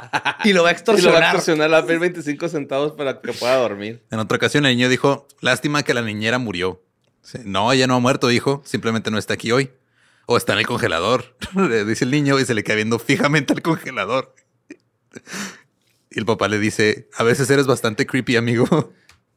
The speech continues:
Speaker 3: Y el niño nomás lo voltea a ver y sonríe.
Speaker 1: ¿Cuántos años tiene?
Speaker 3: Tres.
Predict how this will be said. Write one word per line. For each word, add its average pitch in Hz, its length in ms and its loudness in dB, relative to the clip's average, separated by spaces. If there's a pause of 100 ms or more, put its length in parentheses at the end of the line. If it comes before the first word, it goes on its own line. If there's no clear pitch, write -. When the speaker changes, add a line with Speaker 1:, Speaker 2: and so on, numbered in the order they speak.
(180)
Speaker 3:
Y 110 40 -6
el 107 60 -4
niño 104 160 -2
nomás 101 180 -4
lo 110 80 2
voltea 104 220 0
a - 20 0
ver 98 100 0
y - 40 -2
sonríe. 85 460 -8 (640)
Speaker 1:
¿Cuántos 175 220 2
años 294 180 6
tiene? 285 460 0
Speaker 3:
Tres. - 420 0